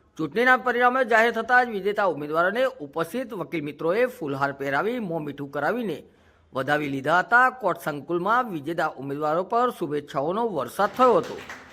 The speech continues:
આ તકે નવનિયુક્ત પ્રમુખ જયંતિભાઈ મકવાણા અને અન્ય હોદ્દેદારોએ તમામ મતદારો અને વકીલ મિત્રોનો આભાર વ્યક્ત કર્યો હતો. તેઓએ જણાવ્યું હતું કે વકીલ મંડળે અમારા પર જે વિશ્વાસ મૂક્યો છે, તેના પર અમે ખરા ઉતરીશું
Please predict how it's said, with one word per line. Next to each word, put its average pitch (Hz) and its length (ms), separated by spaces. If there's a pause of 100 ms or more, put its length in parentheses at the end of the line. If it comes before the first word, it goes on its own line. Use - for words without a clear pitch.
(220)
આ 143 100
તકે 175 280
નવનિયુક્ત 254 580
પ્રમુખ 214 460
જયંતિભાઈ 180 500
મકવાણા 190 540
અને 175 240
અન્ય 151 260
હોદ્દેદારોએ 156 800
તમામ 214 460
મતદારો 135 400
અને 220 320
વકીલ 147 320
મિત્રોનો 151 420
આભાર 160 560
વ્યક્ત 185 480
કર્યો 240 220
હતો. 113 260 (460)
તેઓએ 196 240
જણાવ્યું 170 400
હતું 269 300
કે 233 100
વકીલ 202 360
મંડળે 170 400
અમારા 170 360
પર 190 260
જે 196 160
વિશ્વાસ 156 500
મૂક્યો 143 220
છે, 262 300
તેના 165 260
પર 202 220
અમે 190 340
ખરા 160 320
ઉતરીશું 214 560